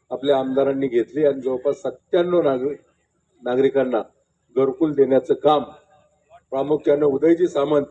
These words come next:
आणि राज्याच्या मुख्यमंत्र्यांनी केलेलं आहे. हे सरकार खरं तर गरिबांच्या पाठीमागं उभं राहणार आहे.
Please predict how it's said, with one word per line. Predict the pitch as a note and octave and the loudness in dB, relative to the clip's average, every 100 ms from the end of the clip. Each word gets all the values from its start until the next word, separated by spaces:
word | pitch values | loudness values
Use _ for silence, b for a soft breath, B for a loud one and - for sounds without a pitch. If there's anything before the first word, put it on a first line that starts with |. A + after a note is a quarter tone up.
| _ _ - | _ _ -10
आणि | C#3 C#3 | -2 0
राज्याच्या | B2+ - C3 E3 | 0 0 -2 -2
मुख्यमंत्र्यांनी | D3+ B2 - C3+ B2+ C3+ B2+ | -6 -6 -4 -2 -2 -4 -4
केलेलं | B2+ B2+ A2 G#2 | -6 -4 -2 -2
आहे. | F#2 - _ - - _ - - - - - - - - - - | -6 -14 _ -20 -20 _ -20 -20 -16 -16 -18 -20 -20 -20 -10 0
हे | F3+ | 2
सरकार | F#3+ F3 G#3+ G#3+ G#3+ | 2 2 4 4 2
खरं | F3+ G3 G#3 | 0 0 2
तर | A3+ F#3 | 2 4
गरिबांच्या | F#3+ G3 G#3 A3+ | 6 6 4 2
पाठीमागं | G#3+ G3 G3 F#3 F3+ | 2 2 2 0 2
उभं | F3+ E3 D#3+ | 4 4 2
राहणार | C3+ A#2+ G#2 | 0 0 0
आहे. | G#2+ | 0